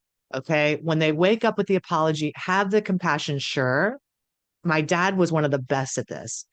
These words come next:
My dad was such a dramatic person that, and I just love my dad. He, he died an alcoholic, okay? And there are many days where I, as a little kid,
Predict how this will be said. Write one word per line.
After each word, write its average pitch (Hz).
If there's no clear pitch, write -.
My 202
dad 175
was 135
such 156
a 156
dramatic 131
person 143
that, 143
and 185
I 180
just -
love 131
my 117
dad. -
He, 147
he 135
died 131
an 143
alcoholic, 139
okay? 117
And 156
there 139
are 139
many 190
days 151
where 139
I, 139
as 160
a 156
little 143
kid, 123